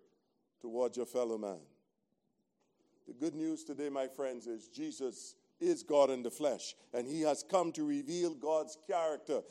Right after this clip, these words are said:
He has come to reveal God's purposes, and he's also come to deliver us from religious bondage.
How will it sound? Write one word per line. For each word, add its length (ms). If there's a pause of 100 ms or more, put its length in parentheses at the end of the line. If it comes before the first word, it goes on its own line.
(120)
He 80
has 120
come 220
to 160
reveal 400
God's 400
purposes, 640 (200)
and 120
he's 180
also 360
come 360
to 120
deliver 600
us 320 (260)
from 160
religious 580 (140)
bondage. 680